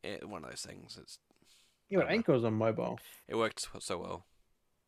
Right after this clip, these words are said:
Speaker 2: Oh, now Podcaster.
Speaker 1: Yeah. So,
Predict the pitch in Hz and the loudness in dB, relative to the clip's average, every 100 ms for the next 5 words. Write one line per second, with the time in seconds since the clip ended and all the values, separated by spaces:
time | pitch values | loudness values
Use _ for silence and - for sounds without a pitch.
0 | _ _ - 127 127 117 - 120 - 113 | _ _ 6 8 10 8 10 6 8 6
1 | 98 113 - _ _ - 147 107 98 90 | 4 -6 -8 _ _ -2 -2 2 2 0
2 | - _ _ _ _ _ _ _ - 104 | -4 _ _ _ _ _ _ _ -2 -2